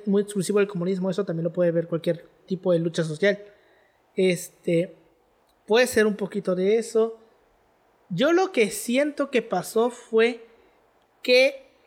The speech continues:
se les salió de control, se, se, se pa-, se salió de las manos, fue algo que nunca, no tuvieron planeado, no fue como que llegaron y dijeron, "¿Sabes qué? Vamos a matar a un montón de personas", sino que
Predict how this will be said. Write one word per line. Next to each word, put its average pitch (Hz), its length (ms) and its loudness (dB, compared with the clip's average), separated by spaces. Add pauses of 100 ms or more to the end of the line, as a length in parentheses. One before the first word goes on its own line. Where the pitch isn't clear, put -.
(380)
se - 300 0
les 208 200 2
salió 202 320 2
de 254 140 0
control, 170 520 -4
se, 165 140 -4
se, 160 120 -8
se 165 100 -8
pa-, 170 160 -4
se - 200 -4
salió 180 260 -2
de 220 80 2
las 196 200 0
manos, 196 360 -2
fue 202 200 0
algo 220 240 2
que 190 100 -2
nunca, 180 460 -2
no 185 240 -2
tuvieron 208 400 -2
planeado, 180 320 -4
no 185 80 -6
fue - 100 -16
como 190 140 -6
que 185 80 -8
llegaron 175 240 -4
y 175 40 -6
dijeron, 175 260 -6
"¿Sabes 226 300 -2
qué? 233 300 0 (320)
Vamos 214 260 2
a 226 40 2
matar 185 240 0
a - 20 0
un 185 60 0
montón 185 220 -2
de 180 60 -2
personas", 185 440 -4 (340)
sino 196 460 0
que 190 340 -2